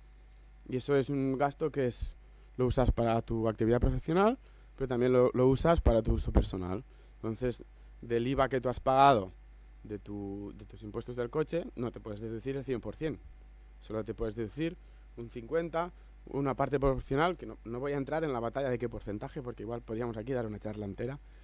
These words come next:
sobre los porcentajes que admite Hacienda. Entonces, ahora en Triton te permite definir para un producto específico qué porcentaje de impuestos te vas a desgravar, o incluso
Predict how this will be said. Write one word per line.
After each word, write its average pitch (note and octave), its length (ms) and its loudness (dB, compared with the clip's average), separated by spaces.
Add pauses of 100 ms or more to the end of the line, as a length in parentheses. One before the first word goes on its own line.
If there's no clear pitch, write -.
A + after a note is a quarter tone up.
(180)
sobre A2+ 260 -2
los A2 140 2
porcentajes A2+ 580 -4
que - 80 -10
admite G2+ 520 -4 (400)
Hacienda. G2+ 480 -4
Entonces, A2 500 0 (500)
ahora B2+ 340 2
en A#2+ 100 0
Triton F3+ 500 2 (380)
te C3 120 -2
permite C3 360 0
definir B2+ 500 -2 (520)
para A#2+ 220 -2
un C#3+ 60 0
producto C#3 340 2
específico B2+ 760 -2 (800)
qué C3+ 200 0
porcentaje B2 640 -2
de A2+ 60 2
impuestos A#2 360 0
te A#2 100 -2
vas G#2+ 140 -2
a G#2 60 -4
desgravar, A2+ 480 2 (640)
o F3+ 280 0 (300)
incluso B2+ 640 0